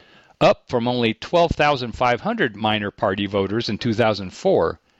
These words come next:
That means just under one point nine percent of Colorado voters are affiliated with minor parties, compared to zero point four five percent twenty years ago. One week into the Forward Party's Colorado launch,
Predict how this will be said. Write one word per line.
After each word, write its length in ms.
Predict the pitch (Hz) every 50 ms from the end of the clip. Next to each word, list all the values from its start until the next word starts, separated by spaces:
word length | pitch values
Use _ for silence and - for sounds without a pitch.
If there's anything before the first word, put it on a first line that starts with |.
| _ _ _ _ _ _ _ _ _ _ _ -
That 200 | - 196 247 247
means 380 | 220 180 156 143 143 139 - -
just 400 | - - 160 214 233 - - 160
under 280 | 151 143 135 120 113
one 300 | 110 110 131 170 214 226
point 280 | - - 139 131 120 95
nine 300 | 120 127 139 180 226 220
percent 380 | - 208 - - 165 156 156
of 140 | 131 131 -
Colorado 520 | - - 131 139 147 147 143 143 139 143 131
voters 500 | 107 120 123 127 113 101 98 101 - - - - _ _ _ -
are 140 | 139 131
affiliated 680 | 139 - - - 220 226 185 143 120 113 120 123 131 123
with 260 | 117 147 143 - -
minor 320 | 110 107 110 113 110 113 110
parties, 640 | - - 165 185 202 185 120 90 92 90 - - - _ _ _ _ _ _ _
compared 460 | - 151 127 - 135 139 135 131 120 -
to 260 | - 131 117 104 107
zero 340 | - 135 117 135 151 147 127
point 280 | - - 127 120 113 -
four 220 | - 143 123 113
five 360 | - - 156 165 175 180 165
percent 440 | - 135 107 - - 104 98 101 -
twenty 260 | - - 127 110 101
years 280 | 104 127 151 151 127 107
ago. 380 | 101 - 87 87 82 76 87 98 _ _ _ _ _ _ _ _ _ _ _ _ _ _ _ _ _ _ _ _ _ - -
One 240 | 139 151 226 277 269
week 360 | 233 190 185 180 - - -
into 280 | - 143 151 156 139 151
the 120 | 139 135
Forward 460 | - - - 147 147 151 151 135 113 -
Party's 460 | - 135 135 139 135 135 127 - -
Colorado 500 | - - 135 139 135 127 127 127 123 117
launch, 640 | 113 110 120 131 123 104 95 101 - - - -